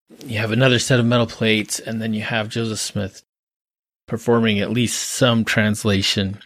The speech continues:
and then they turn out to be fraudulent. This does become very popular in anti-Mormon literature and gets repeated over and over again. Before too long, an anti-Mormon coins the phrase,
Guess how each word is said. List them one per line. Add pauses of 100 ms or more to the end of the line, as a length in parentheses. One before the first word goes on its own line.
(140)
and
then
they
turn
out
to
be
fraudulent.
This
does
become
very
popular
in
anti-Mormon
literature
and
gets
repeated
over
and
over
again. (160)
Before
too
long, (240)
an
anti-Mormon
coins
the
phrase,